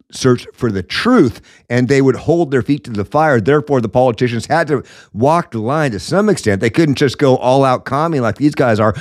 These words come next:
But now they have the press on their side. Now the press just repeats whatever they want. Now they have their cronies in the press corps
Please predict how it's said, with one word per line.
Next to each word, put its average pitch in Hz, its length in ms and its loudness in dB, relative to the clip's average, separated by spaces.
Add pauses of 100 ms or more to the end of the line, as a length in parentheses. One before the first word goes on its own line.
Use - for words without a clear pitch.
(100)
But 131 100 -2
now 156 160 0
they 180 120 -2
have 143 160 -2
the 107 80 -8
press 226 320 -4
on 202 120 0
their 131 120 -2
side. 117 320 -2 (160)
Now 165 180 -2
the 139 100 -8
press 190 260 0
just 170 180 -6
repeats 139 320 0
whatever 139 240 2
they 120 80 4
want. 143 320 0
Now 143 120 -2
they 160 120 0
have 147 200 0
their 151 120 -2
cronies 135 580 -2 (460)
in 185 240 2
the 151 100 0
press 170 300 -2
corps 127 360 2